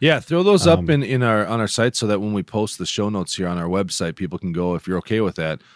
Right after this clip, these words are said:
Speaker 1: can go check this out, you know, kind of the original and the, the cutout version. Um, that'd be cool to see a comparison on there because, I mean, it, it is doing pretty good. And, and what they're saying is that in a pinch, if you're in a hurry,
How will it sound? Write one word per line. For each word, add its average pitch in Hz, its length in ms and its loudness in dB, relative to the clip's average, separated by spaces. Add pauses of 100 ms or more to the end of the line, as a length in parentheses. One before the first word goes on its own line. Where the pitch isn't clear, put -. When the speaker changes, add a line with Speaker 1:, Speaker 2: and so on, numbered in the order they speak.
(200)
Speaker 1:
can 87 120 -8
go 95 160 0
check - 300 -4
this 90 200 -6
out, 92 300 0
you 82 80 -6
know, 78 80 -8
kind 87 180 -8
of 82 60 -6
the 80 100 -6
original 82 480 -6
and 76 160 -8
the, 73 160 -8
the 73 100 -14
cutout 82 400 -6
version. 69 440 -12 (580)
Um, 65 560 -6 (680)
that'd 85 160 -6
be 92 100 -2
cool 98 220 -4
to 90 80 -2
see 87 200 -4
a 85 40 -6
comparison 80 600 -8
on 71 140 -8
there 71 100 -10
because, 76 440 -8
I 113 160 -2
mean, 135 160 2
it, 139 160 2
it 131 120 2
is 160 160 6
doing 151 160 2
pretty 131 200 0
good. 123 200 2
And, 104 120 0
and 104 200 -2
what 113 140 0
they're 113 100 0
saying 131 340 -2
is 104 140 0
that 104 140 2
in 110 80 -2
a 92 40 -2
pinch, 117 540 -2
if 87 120 -8
you're 98 100 -2
in 98 60 -4
a 90 40 -2
hurry, 110 400 0